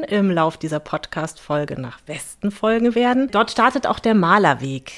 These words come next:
Das ist ein ausgezeichneter Wanderweg durch das Elbsandsteingebirge. Da kann man wirklich in mehreren Tagen eine große Runde drehen. Pirna wird auch das Tor zur sächsischen Schweiz genannt. Dazu dann gern mal mehr in einer anderen Podcast-Folge.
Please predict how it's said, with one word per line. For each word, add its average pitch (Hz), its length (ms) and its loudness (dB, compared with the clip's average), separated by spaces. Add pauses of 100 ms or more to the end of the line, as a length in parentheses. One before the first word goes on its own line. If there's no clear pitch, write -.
(180)
Das 196 140 0
ist 190 140 -2
ein 196 140 2
ausgezeichneter 208 1040 2
Wanderweg 208 540 2
durch 196 120 -6
das 185 200 -8
Elbsandsteingebirge. 220 1080 -4
Da 190 120 -2
kann 185 160 -4
man 190 180 -2
wirklich 185 260 -10
in 180 120 0
mehreren 214 340 2
Tagen 196 300 -2
eine 190 80 0
große 208 320 -2
Runde 175 320 2
drehen. 220 480 0
Pirna 247 520 6
wird 214 200 0
auch - 160 -4
das 185 240 -6
Tor 226 320 2
zur 175 160 -4
sächsischen 170 500 -6
Schweiz 208 480 -2
genannt. 143 540 -2
Dazu 233 540 0
dann 202 240 0
gern 196 260 6
mal 170 180 4
mehr 170 300 4
in 180 100 0
einer 147 480 -6
anderen 254 400 4
Podcast-Folge. 202 960 2